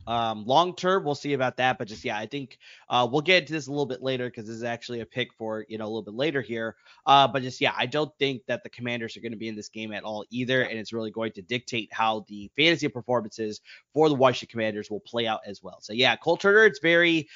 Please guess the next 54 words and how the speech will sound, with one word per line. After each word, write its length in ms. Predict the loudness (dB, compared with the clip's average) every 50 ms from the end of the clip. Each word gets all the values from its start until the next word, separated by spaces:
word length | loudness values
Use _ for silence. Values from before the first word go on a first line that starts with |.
| -20 -10 -2
you 80 | 2 4
know, 140 | 4 4 2
it's 140 | 0 -2 2
one 120 | 2 4
of 40 | 4
those, 220 | 4 2 2 2
you 80 | 0 0
know, 80 | 0
lottery 400 | 2 4 6 6 6 6 4 0
ticket 240 | 0 -2 -4 -4 -2
plays 320 | -2 0 2 2 2 0 0
where 100 | -2 -4
it's 120 | -2 -4
like, 100 | -6 -6 _
if 180 | -4 -4 -4 -4
he 60 | -4
gets 240 | 0 0 0 0 0
that 160 | -4 -2 -2
touchdown, 380 | -4 -6 -4 0 0 2 2 0
then 120 | -2 -6
he's 160 | -6 -6 -8 -8
an 60 | -8 _
absolutely 580 | 2 2 2 2 2 -2 -2 -2 0 0 -2 -4
fantastic 500 | -4 -4 -4 -2 -2 -2 -2 -4 -6 -10
start 240 | -2 0 0 0 0
for 60 | -2
you. 280 | 0 2 2 2 2 0 _ -14 -20 -16 _ -4
But 100 | -4 -4
if 120 | -4 -4
you 80 | -6 -6
put 200 | -2 0 0 0
him 100 | 2 0
in 100 | -2 -2
your 120 | -2 -2
starting 280 | -2 0 2 2 2 2
lineup 260 | 4 4 4 4 4 0 -4
and 80 | -6
he 60 | -6 -4
doesn't 320 | -2 -2 -2 0 -2 -4
score, 420 | -4 0 2 4 6 6 4 4
then, 400 | 2 0 0 0 0 -2 -4 -6 -10 _ _ _ _ _ _ -8
yeah, 160 | -6 -4 -2
you'll 160 | -2 0 0 0
have 120 | 0 0
to 80 | -2 -4
deal 160 | -4 -2 -2
with 100 | -2 -4
the 60 | -8
dregs 380 | -8 -4 -2 -2 -2 -2 -2 -6
of, 120 | -8 -6
like, 180 | -6 -6 -6 -6 -8
maybe 280 | -10 -8 -8 -8 -10 _ -10
three 180 | -10 -10 -10
points. 480 | -10 _ -16 -18 -18 _ _ -20 -20 -14